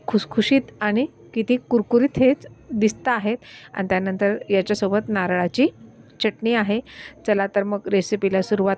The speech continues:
करूया. इथे मी एक वाटी भगर स्वच्छ निवडून घेतलेली होती. त्यानंतर याला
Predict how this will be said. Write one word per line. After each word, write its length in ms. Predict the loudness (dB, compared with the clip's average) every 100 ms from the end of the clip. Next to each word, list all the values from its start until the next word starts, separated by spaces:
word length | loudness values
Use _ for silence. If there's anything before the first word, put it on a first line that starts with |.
| -2
करूया. 320 | 0 2 2 0 _ -20 -6
इथे 200 | -2 0
मी 180 | 0 0 0
एक 220 | 2 2
वाटी 300 | -2 -2 -2
भगर 360 | -2 0 -2 -2
स्वच्छ 440 | -2 -2 -2 0 0 -2 _ -20 -16 0
निवडून 360 | 4 6 4 4
घेतलेली 400 | 2 2 2 4
होती. 280 | 2 -2 -4 -10 -20 _
त्यानंतर 540 | -4 -2 -2 -2 0 2
याला 320 | 2 2